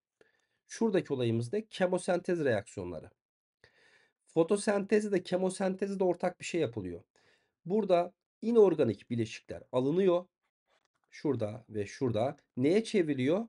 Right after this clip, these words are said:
Hocam organik bileşiğe. Eğer bu çevrim işini ışıkla yaparsanız bu fotosentezdir. Eğer bu inorganikten organiğe dönüştürme işini kimyasal maddelerin oksidasyon sonucunda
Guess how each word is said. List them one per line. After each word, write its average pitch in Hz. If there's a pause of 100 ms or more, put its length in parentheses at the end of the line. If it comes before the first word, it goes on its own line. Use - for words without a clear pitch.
(320)
Hocam 175 (100)
organik 160
bileşiğe. 104 (760)
Eğer 202
bu 233
çevrim 190
işini 104 (300)
ışıkla 170
yaparsanız 196 (280)
bu 110
fotosentezdir. 180 (420)
Eğer 196
bu 208
inorganikten 180
organiğe 165
dönüştürme 165
işini 120 (760)
kimyasal 202
maddelerin 175 (320)
oksidasyon 185
sonucunda 143